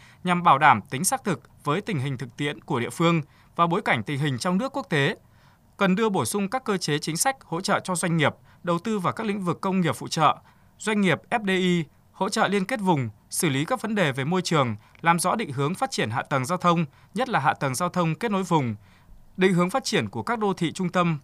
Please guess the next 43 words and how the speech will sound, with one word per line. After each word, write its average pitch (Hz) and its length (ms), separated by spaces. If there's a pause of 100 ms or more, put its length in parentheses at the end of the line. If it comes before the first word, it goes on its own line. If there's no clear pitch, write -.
(120)
và 131 140
các 247 160
lĩnh 202 160
vực 175 220 (140)
như 160 140
y 170 180
tế, 143 340
giáo 151 240
dục, 175 260 (120)
văn 175 180
hóa, 147 320
du 185 180
lịch, 147 160 (460)
bổ 160 140
sung 220 200
nhiệm 165 140
vụ 143 220
giải 143 180
pháp 226 300
đối 151 200
với 175 140
lĩnh 185 160
vực 170 220
an 160 220
ninh 147 140
quốc 233 140
phòng. 120 260 (960)
Phát 254 160
biểu 208 220
kết 226 160
luận 220 180 (100)
cuộc 139 140
họp, 127 260 (280)
đồng 175 160
chí 165 220
Phó 190 180
Chủ 190 160
tịch 147 260
Ủy 135 120
ban 175 200
Nhân 185 80
dân 180 160
tỉnh 131 260